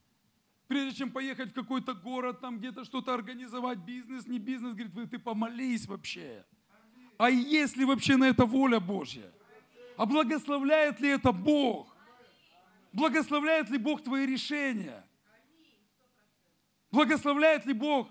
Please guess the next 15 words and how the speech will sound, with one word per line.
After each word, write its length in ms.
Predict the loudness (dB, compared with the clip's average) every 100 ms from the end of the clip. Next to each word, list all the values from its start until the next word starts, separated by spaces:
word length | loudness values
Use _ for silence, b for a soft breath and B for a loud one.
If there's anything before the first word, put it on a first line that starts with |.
| _ _ _ _ _ _ _
твои 260 | 0 4 4
мысли, 680 | 6 6 4 0 -6 -8 -14 _ _ _ _ _ _ _ _ _ _ _ _
твои 220 | 0 2
размышления? 960 | 4 2 0 -2 -2 -2 -2 -2 -6 -10
О 60 | -2
чём 220 | 0 0
ты 80 | -4
там 200 | -2 -2
размышляешь, 580 | -4 -6 -2 -2 -2
о 60 | -6
чём 260 | -6 -6 -2
думаешь? 500 | -2 -4 -8 -16 _ _ _ _ _ _ _ _ _ _ _ _ _ _ _ _ _ _ _ _ _ _ _ _ _ _ _ -6
Знаете, 300 | -4 -2 -4
мне 120 | -4
понравилось, 600 | -6 -4 -4 -4 -6